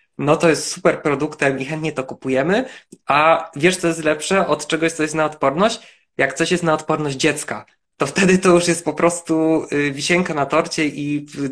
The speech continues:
y, rodzic jest kupiony, tak? No a wiemy, że, no, nie ma za bardzo preparatów na odporność, bo to zależy od wie-, od wielu tak naprawdę, y, różnych, y, rzeczy.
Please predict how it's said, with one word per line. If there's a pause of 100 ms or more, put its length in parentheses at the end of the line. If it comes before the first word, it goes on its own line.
(140)
y,
rodzic
jest
kupiony,
tak?
No
a (200)
wiemy,
że,
no, (100)
nie
ma
za
bardzo
preparatów
na
odporność,
bo
to (400)
zależy
od
wie-,
od
wielu
tak
naprawdę,
y,
różnych,
y,
rzeczy.